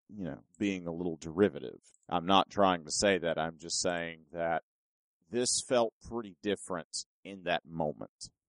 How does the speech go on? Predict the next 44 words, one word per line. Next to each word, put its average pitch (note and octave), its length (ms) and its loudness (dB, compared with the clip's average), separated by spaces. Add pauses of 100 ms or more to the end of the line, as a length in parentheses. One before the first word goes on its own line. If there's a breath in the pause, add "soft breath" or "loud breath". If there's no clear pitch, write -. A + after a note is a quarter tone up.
(300)
I E2+ 100 -2
remember G2 380 2
when F2+ 200 -2
it F2+ 100 -2
was E2+ 160 -8
out F2 360 4
and E2 120 -8
everyone's F2 340 -2
like, F2 140 -4
"Oh A#2 220 12
man, F#2+ 320 2
Hawkeye's G#2+ 640 4 (100)
blind G2 480 6
and D#2+ 100 -18
he's, D2+ 180 -12 (280)
he's D#2 220 -10 (200)
kicking B2 280 6
everybody's G#2+ 520 8
ass G#2 480 6
and D#2 120 -14 (260)
they're D#2+ 120 -14
driving A#2+ 360 8
a - 40 6
car C#3 400 12
up - 140 8
the G#2+ 80 -4
wall." F2+ 680 8
And D#2+ 180 -10 (120)
I - 40 -8
mean, C3 160 -2
it's B2+ 140 -4
just, - 200 -2 (180)
it's, - 440 -2
it's G#2+ 180 -6
stupid G2 560 -4 (100)
comic G2 380 -2
book F#2 140 -4 (120)
fun. F#2 280 -6 (260)
It, F2 140 -10 (400)
I F2 120 -8
don't F#2+ 180 -6
know. F2+ 240 -8 (120)
I E2 140 -6
was, E2+ 500 -10